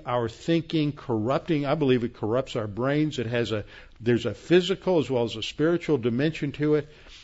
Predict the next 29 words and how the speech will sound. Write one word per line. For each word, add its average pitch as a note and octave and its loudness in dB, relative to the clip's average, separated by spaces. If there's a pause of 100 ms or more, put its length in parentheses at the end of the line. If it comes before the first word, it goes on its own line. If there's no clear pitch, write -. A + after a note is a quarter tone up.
(220)
and C3+ 2
it B2 -4
just, C#3 0 (260)
uh, A2 -6 (320)
starts C#3+ 0
working C3+ 0 (380)
the A#2+ 2
moment D#3 2
we D#3 2
come C#3+ -2
out C#3 0
of B2 -2
the B2 2
womb. A2+ -2 (460)
And C3+ 0
by C#3+ 6
the C3 4
time G#3+ 0
we G3 4
become D3+ 2
volitionally C3 4
conscious, - -2 (180)
which B2 2
is C#3 0
before D#3+ 2
we F3+ 8
become D3+ 0
God C#3 2
conscious, - -12